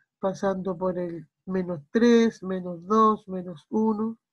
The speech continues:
cero, uno, dos, tres, cuatro, cinco, hasta el último entero positivo que no lo conozco.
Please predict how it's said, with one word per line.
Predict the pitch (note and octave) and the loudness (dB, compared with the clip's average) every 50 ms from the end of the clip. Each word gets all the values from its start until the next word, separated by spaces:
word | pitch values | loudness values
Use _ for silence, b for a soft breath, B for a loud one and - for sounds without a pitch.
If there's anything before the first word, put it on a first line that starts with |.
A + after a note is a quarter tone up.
| _ _ _ _ _ _ _ | _ _ _ _ _ _ _
cero, | _ - - - A3 G#3+ G#3+ G3+ G#3 G#3 A3 A3 - _ - | _ -8 -2 0 2 2 2 0 -2 -4 -6 -6 -10 _ -8
uno, | G#3 G3+ G3+ G3+ G3+ G3 F#3+ G3+ G3+ G#3 G3+ _ _ _ _ _ _ | -6 -6 -4 -4 -6 -8 -8 -10 -10 -12 -12 _ _ _ _ _ _
dos, | - F3+ E3 D#3+ F#3 F#3 F#3+ F#3+ F#3+ F#3 - _ _ _ _ _ _ _ - | -16 -12 -10 -6 -6 -6 -6 -6 -8 -12 -16 _ _ _ _ _ _ _ -8
tres, | - F#3+ G3+ G3 G3 G3 F#3+ F#3+ - - _ _ _ | -4 -2 -2 -2 -2 -4 -6 -10 -14 -20 _ _ _
cuatro, | - F#3 F3+ F3+ F#3 F3+ F#3 - F3+ F#3 F3+ F3 - _ | 0 2 2 2 0 -2 -6 -10 -10 -10 -10 -10 -12 _
cinco, | _ _ - F#3 F3+ F3+ F3+ E3+ D3 _ - F#3 - _ _ _ _ _ _ _ _ _ _ - | _ _ -10 -10 -10 -10 -14 -18 -20 _ -20 -20 -20 _ _ _ _ _ _ _ _ _ _ -2
hasta | G#3 G3+ G#3 - G#3+ | -2 -2 -2 -2 -4
el | G#3 G3+ A3+ | -2 0 2
último | A#3+ A#3 - - - A#3 A3 A3+ A3+ | 0 0 0 -2 -6 -6 -4 -4 -6
entero | G#3 E3+ - - A3+ A3 G#3 A3 A3 G#3+ - _ _ _ _ _ _ _ _ _ _ _ _ _ _ _ _ _ _ - | -6 -8 -6 -4 -4 -4 -2 -4 -6 -6 -8 _ _ _ _ _ _ _ _ _ _ _ _ _ _ _ _ _ _ -2
positivo | A3 G#3+ - - A3 - - A#3 A#3 A#3+ A#3+ A#3 A#3 | -2 -2 -2 -2 -2 2 4 6 6 6 6 4 2
que | - A3 G#3 | 0 -2 -2
no | A3 A3 | 0 2
lo | A3 G#3+ G#3 | 2 2 2
conozco. | A3 A3 G#3+ E3+ C#3+ - - - | 2 0 0 0 -4 -8 -14 -20